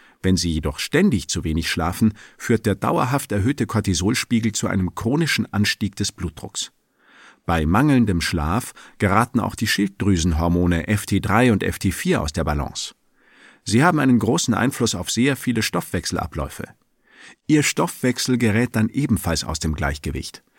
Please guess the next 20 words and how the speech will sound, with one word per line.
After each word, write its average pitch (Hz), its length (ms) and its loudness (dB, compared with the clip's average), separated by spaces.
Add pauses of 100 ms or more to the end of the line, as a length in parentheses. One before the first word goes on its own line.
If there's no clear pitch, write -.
(220)
Auf - 200 -2
Dauer 107 320 4
leidet 98 360 2
Ihr 107 140 4
Herz-Kreislauf-System 95 1120 -2
darunter. 71 460 -10 (760)
Das 123 140 2
Immunsystem 147 720 4
ist - 260 -6
eng 110 220 6
mit 98 160 4
dem 92 100 2
Schlaf 82 320 0
verknüpft. - 560 -10 (400)
Wenn 107 160 6
Sie 107 140 4
eine 107 140 4
schwere 160 300 2
Erkältung 110 540 2
haben, 92 300 2